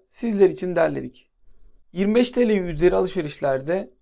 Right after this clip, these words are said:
altı çarpı üç yüz otuz mililitre Lipton Ice Tea şeftali, şekersiz, elli liradan yirmi yedi liraya düşüyor. Aytaç fermente sucuk iki yüz yirmi gramlıkta elli beş liradan otuz dört liraya düşüyor arkadaşlar. Sleepy Extra ıslak havlunun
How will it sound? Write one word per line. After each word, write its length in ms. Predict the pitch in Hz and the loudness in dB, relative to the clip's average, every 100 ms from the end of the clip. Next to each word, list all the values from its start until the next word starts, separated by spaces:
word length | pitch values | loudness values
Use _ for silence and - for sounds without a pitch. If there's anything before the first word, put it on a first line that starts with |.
| _ _ _ - | _ _ _ 0
altı 320 | 170 175 220 | 4 4 2
çarpı 300 | 208 208 180 | 2 2 2
üç 300 | 156 156 - | -10 -14 -12
yüz 80 | 156 | -6
otuz 240 | 170 185 202 | -4 -2 0
mililitre 460 | 202 - 147 143 | 0 -2 -6 -6
Lipton 420 | 175 - 170 160 | -8 -6 -4 0
Ice 160 | 175 - | -2 -4
Tea 120 | 143 | -12
şeftali, 720 | - 151 143 151 143 143 156 _ | -8 -8 -6 -2 -2 -4 -8 _
şekersiz, 800 | - - 165 180 147 - 196 208 _ _ _ - | -10 -6 0 0 0 -2 -8 -8 _ _ _ 4
elli 340 | 185 185 196 | 4 4 -2
liradan 420 | 175 151 160 214 - - | -2 -2 -2 -4 -8 -12
yirmi 300 | 147 147 156 | -10 -6 -4
yedi 220 | 156 165 | -4 -4
liraya 240 | 156 131 | -4 -6
düşüyor. 400 | 123 - 151 185 - _ _ _ _ _ _ - | -8 -8 -4 -4 -6 _ _ _ _ _ _ 2
Aytaç 400 | 196 208 220 - | 4 4 0 0
fermente 460 | 190 185 190 190 | 0 2 0 -2
sucuk 300 | 214 160 156 _ - | -6 -8 -14 _ -20
iki 200 | - 175 | -12 -10
yüz 120 | 151 | -8
yirmi 220 | 170 185 | -4 2
gramlıkta 680 | 180 147 135 127 - 214 247 _ _ _ | 4 2 -4 -8 -2 -2 -4 _ _ _
elli 240 | 165 165 170 | -6 -2 6
beş 260 | 185 185 | 6 6
liradan 400 | 143 147 175 214 - - | -6 -2 -2 -4 -14 -10
otuz 300 | 165 175 160 | -6 -4 0
dört 200 | 175 156 | 0 0
liraya 200 | 147 135 | -8 -8
düşüyor 260 | 127 139 | -8 -6
arkadaşlar. 680 | 135 135 135 135 175 196 202 _ _ _ _ _ _ | -4 -6 -10 -4 0 0 -2 _ _ _ _ _ _
Sleepy 400 | _ - 208 214 | _ -6 -4 -2
Extra 480 | 208 196 202 220 175 | 2 0 2 0 2
ıslak 300 | 165 208 202 | 2 2 6
havlunun 420 | 185 165 156 - | 6 4 -4 -8